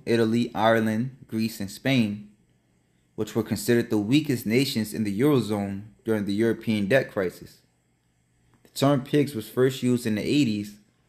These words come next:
to describe the country's high debt levels and questionable budgetary decisions. It became more widely used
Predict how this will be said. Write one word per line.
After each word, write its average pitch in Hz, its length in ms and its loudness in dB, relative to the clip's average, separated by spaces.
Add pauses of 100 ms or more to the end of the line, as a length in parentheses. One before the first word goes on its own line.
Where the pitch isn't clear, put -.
(300)
to 110 80 -4
describe 113 400 4
the 120 60 0
country's 117 440 -4
high 117 260 2
debt 110 240 2
levels 98 500 -4 (100)
and 95 140 -12
questionable 113 540 2
budgetary 101 760 -2 (360)
decisions. 101 560 -2 (800)
It 104 80 -2
became 135 260 2
more 135 240 4
widely 127 320 4
used 120 540 -2